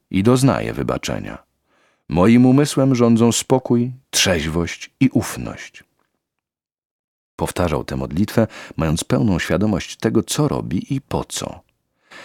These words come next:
Dzięki temu odczuwał ufność i pewność siebie. Wyjaśniłem mu, że jeżeli będzie powtarzał modlitwę na głos, powoli, z miłością i zaangażowaniem, stopniowo wniknie ona do jego podświadomości,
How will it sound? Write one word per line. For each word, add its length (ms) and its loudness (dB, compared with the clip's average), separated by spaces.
Dzięki 320 2
temu 300 0
odczuwał 500 -2
ufność 440 -2
i 100 -8
pewność 460 -4
siebie. 540 -8
Wyjaśniłem 520 0
mu, 320 -4
że 200 -4
jeżeli 280 -4
będzie 300 0
powtarzał 460 -2
modlitwę 460 -4
na 180 0
głos, 360 -6
powoli, 640 0
z 80 -6
miłością 580 0
i 100 0
zaangażowaniem, 880 0
stopniowo 640 0
wniknie 520 0
ona 220 2
do 120 2
jego 220 4
podświadomości, 1000 -4